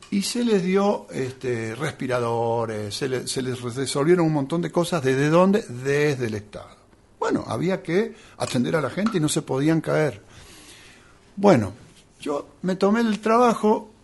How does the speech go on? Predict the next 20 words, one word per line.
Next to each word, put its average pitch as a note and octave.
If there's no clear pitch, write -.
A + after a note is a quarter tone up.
cuando B2
comencé B2+
como D#3
diputado, F#3
pedí D#3
a C#3
la A#2
Inspección A2+
General D3+
de D#3
Justicia F#3
los A#2+
balances C#3+
de A#2
estas G#2+
empresas. D3
Digo, A#2+
a C3+
ver, D3+
che, D#3+